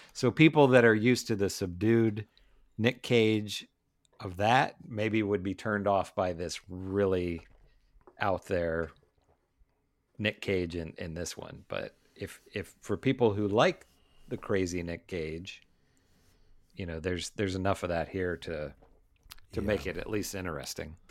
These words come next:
Speaker 2: I, I agree. I, I remember it more fondly than watching it this time. It's been several, several years,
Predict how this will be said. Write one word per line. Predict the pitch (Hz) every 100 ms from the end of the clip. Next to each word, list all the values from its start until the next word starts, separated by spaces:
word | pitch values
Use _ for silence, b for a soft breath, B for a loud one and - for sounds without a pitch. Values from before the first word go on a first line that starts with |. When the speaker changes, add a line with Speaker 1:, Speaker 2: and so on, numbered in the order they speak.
| b b b b b b -
Speaker 2:
I, | 147
I | 127 113
agree. | 110 90 92 87 90
I, | 87 92 -
I | 110
remember | 123 120 107 107 110 113 113
it | 113 -
more | 104 107 101
fondly | - 98 98 104 101 104 107 107
than | 95 90 90 87 87
watching | 85 87 92 95
it | 87 -
this | 90 -
time. | 104 101
It's | 107
been | - 143
several, | - - 107 90 82
several | - - 87 80 78
years, | 78 69 127 -